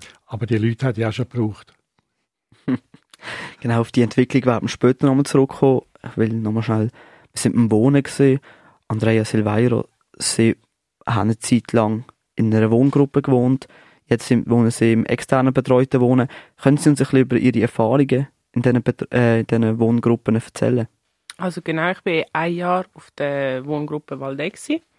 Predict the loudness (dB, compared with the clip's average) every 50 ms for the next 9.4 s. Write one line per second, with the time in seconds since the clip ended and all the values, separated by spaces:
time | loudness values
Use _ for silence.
0 | _ _ -20 -20 -20 _ _ _ _ _ _ -12 -10 -8 -8 -10 -8 -6 -6 -6
1 | -4 -4 -6 -4 -4 -4 -4 -4 -4 -4 -4 -4 -4 -6 -8 _ _ _ _ -20
2 | -16 -16 -12 -10 -8 -4 -4 -4 -2 -2 -4 -4 -4 -4 -4 -6 -8 _ -10 -6
3 | -6 -4 -4 -4 -6 -8 -10 -14 _ _ _ _ _ _ _ _ _ _ _ _
4 | _ -2 0 0 2 0 0 0 0 0 -2 -2 -4 -4 -2 -2 -2 -2 -2 -4
5 | -2 -4 -6 -10 -14 -14 -10 -8 -8 -8 -8 -12 _ -10 -8 -6 -4 -4 -4 -4
6 | -4 -6 -8 -10 -10 -12 -14 -12 -12 -12 -12 -10 -10 -10 -8 -8 -6 -6 -6 -8
7 | -12 -16 -18 -18 -16 -12 -10 -8 -8 -8 -8 -10 -10 -10 -12 -14 _ -8 -8 -6
8 | -6 -6 -8 -10 -14 _ _ -18 -16 -14 -10 -8 -8 -8 -8 -8 -10 -10 -10 -10
9 | -12 -12 -12 -10 -10 -10 -12